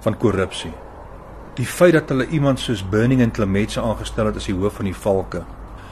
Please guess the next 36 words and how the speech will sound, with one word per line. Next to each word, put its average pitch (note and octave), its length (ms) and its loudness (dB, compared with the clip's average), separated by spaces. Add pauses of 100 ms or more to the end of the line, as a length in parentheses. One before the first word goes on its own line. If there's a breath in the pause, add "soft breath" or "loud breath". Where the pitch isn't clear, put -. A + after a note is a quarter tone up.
(340 loud breath)
Ehm, G#2 320 2 (200)
ek - 180 2
het - 220 2
na A2+ 280 4 (100)
twee D3 300 2
jaar A2 320 6 (200)
se - 140 -10
skorsing A2+ 520 0
het G2 180 -8
ek, - 300 -2 (540 loud breath)
is - 160 -6
ek A#2+ 200 -4
terug B2+ 200 4
werk F#2+ 380 -2
toe E2+ 120 -8 (580 loud breath)
en A2 160 -2
hy F#2+ 100 2
is B2 140 0
toe C3 200 2
aangestel B2 520 0
en F#2+ 100 -2
hy B2+ 160 2 (100)
doelbewus, A#2 920 4 (640 soft breath)
ehm, G2+ 160 -2 (100)
ingemeng A#2 480 2
met G#2+ 140 0
my G#2+ 80 0
ondersoeke. G#2 640 0
Hy G#2 240 0
doelbewus A#2+ 560 4
met G#2+ 220 -4
ander A#2+ 320 2 (440 loud breath)
baie G#2+ 320 2
belangrike G#2+ 480 4
ondersoeke G2+ 500 -4
ingemeng. F2+ 540 -6